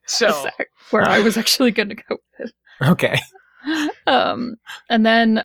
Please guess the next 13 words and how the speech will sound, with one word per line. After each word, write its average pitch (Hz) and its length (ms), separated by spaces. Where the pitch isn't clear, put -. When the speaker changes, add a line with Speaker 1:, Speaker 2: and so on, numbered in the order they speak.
Speaker 2:
here's 294 400
the 254 100
scuffling 233 600
of 214 200
Hillary 185 560
and, 175 280
and 180 180
rushes 190 400
in. - 160
"Hey! 466 280
Speaker 1:
Hmm? 427 200
Speaker 2:
Uh, 139 200
so, 185 1080